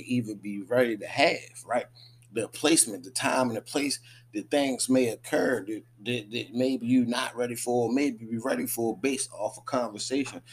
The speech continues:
based off of your interactions, right? Uh, uh, uh,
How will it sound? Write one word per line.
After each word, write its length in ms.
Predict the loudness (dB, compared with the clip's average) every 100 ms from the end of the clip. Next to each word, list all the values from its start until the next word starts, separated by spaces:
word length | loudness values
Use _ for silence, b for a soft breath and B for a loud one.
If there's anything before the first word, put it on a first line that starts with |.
| B B
based 260 | 2 4 4
off 220 | 2 0
of 60 | 0
your 140 | 0 0
interactions, 800 | -2 -2 0 0 0 -6 -14 -4
right? 180 | 0 0 -4 b b b b b -4
Uh, 40 |
uh, 520 | -2 -2 -2 -4 -4 -4
uh, 340 | -6 -4 -6